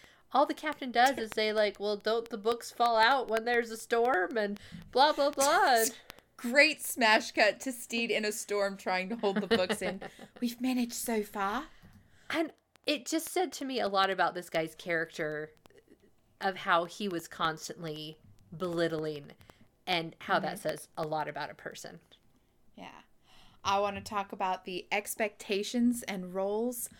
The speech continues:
Speaker 2: of society,
Speaker 1: Mm-hmm.
Speaker 2: that on Steed's ship, he gets to do whatever he wants, and he gets to talk to his men however he wants. But when the English come on board,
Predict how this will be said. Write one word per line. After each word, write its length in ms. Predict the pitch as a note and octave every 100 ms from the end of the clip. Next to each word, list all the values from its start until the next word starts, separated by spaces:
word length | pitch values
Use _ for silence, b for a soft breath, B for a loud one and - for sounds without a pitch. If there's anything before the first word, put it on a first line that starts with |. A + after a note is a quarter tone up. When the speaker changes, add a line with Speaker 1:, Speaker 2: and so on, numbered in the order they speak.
| B B
Speaker 2:
of 180 | F#3 F#3
society, 840 | - F3+ - F#3+ F#3+ G3 A3+ C#4+ F3
Speaker 1:
Mm-hmm. 100 | - G3+ b b b b -
Speaker 2:
that 480 | F#3 F3+ F3 - - _
on 200 | G#3 A#3
Steed's 400 | A#3+ - C4+ A3+
ship, 300 | - B3 G#3 -
he 140 | A3
gets 220 | A3+ A#3
to 80 | -
do 140 | A3+ A3
whatever 300 | G3 G3 G#3
he 100 | G#3+
wants, 340 | F#3+ E3+ -
and 60 | F3+
he 40 |
gets 180 | F#3 F3+
to 80 | -
talk 240 | F#3+ F3
to 80 | -
his 140 | F3+
men 160 | F#3 E3+
however 320 | E3+ D#3+ D#3
he 140 | E3 D#3+
wants. 500 | D#3 - - - - b b b b b _
But 180 | F#3+ F#3
when 180 | F3+ F3
the 140 | -
English 400 | A3 B3 D4 B3+
come 240 | - A3+
on 140 | G3 G3
board, 460 | F#3 F#3 E3+ E3